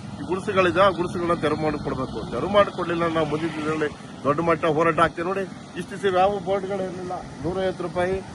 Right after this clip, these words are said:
ನೂರ ಎಂಬತ್ತು ರೂಪಾಯಿ, ನೂರ, ನೂರ ಅರವತ್ತು ರೂಪಾಯಿ ಅಂತ ಬೋರ್ಡ್ ಹಾಕೊಂಡಿವ್ರು ಜನಗಳನ್ನ ದಿಗ್ಭ್ರಮೆ ಮಾಡ್ತಾರೆ, ದಾರಿ ತಪ್ಪಿಸ್ತಿದ್ದಾರೆ. ಇವ್ರಿಗೆ ಹೇಳೋರು ಕೇಳೋರು ಯಾರು ಇಲ್ದಂಗೆ ಆಗಿದೆ. ದಯಮಾಡಿ ನಾವು ಕೇಳ್ಕೊಳ್ಳೋದಿಷ್ಟೇ, ಇಲ್ಲಿ ಏನು ಹಂದಿ ಗುಡ್ಡಗಳಿದಾವೆ, ಇಲ್ಲಿ ಯಾರು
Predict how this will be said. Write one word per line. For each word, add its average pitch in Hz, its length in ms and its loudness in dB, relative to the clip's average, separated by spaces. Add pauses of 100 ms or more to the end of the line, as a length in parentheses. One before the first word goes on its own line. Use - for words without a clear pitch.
(260)
ನೂರ 185 140 4
ಎಂಬತ್ತು 180 320 2
ರೂಪಾಯಿ, 180 340 0 (440)
ನೂರ, 202 200 8
ನೂರ 185 340 6
ಅರವತ್ತು 185 280 6
ರೂಪಾಯಿ 175 220 2
ಅಂತ 175 140 0
ಬೋರ್ಡ್ 190 200 6
ಹಾಕೊಂಡಿವ್ರು 170 500 4
ಜನಗಳನ್ನ 208 480 4
ದಿಗ್ಭ್ರಮೆ 220 520 4
ಮಾಡ್ತಾರೆ, 185 440 2 (300)
ದಾರಿ 214 200 8
ತಪ್ಪಿಸ್ತಿದ್ದಾರೆ. 240 960 0 (180)
ಇವ್ರಿಗೆ 220 220 0
ಹೇಳೋರು 233 300 8
ಕೇಳೋರು 220 320 4
ಯಾರು 208 200 4
ಇಲ್ದಂಗೆ 202 280 0
ಆಗಿದೆ. 175 360 0 (420)
ದಯಮಾಡಿ 190 340 -2
ನಾವು 175 180 2
ಕೇಳ್ಕೊಳ್ಳೋದಿಷ್ಟೇ, 165 640 -2
ಇಲ್ಲಿ 147 440 0
ಏನು 180 320 0
ಹಂದಿ 165 200 2
ಗುಡ್ಡಗಳಿದಾವೆ, 156 580 0
ಇಲ್ಲಿ 180 160 2
ಯಾರು 175 240 2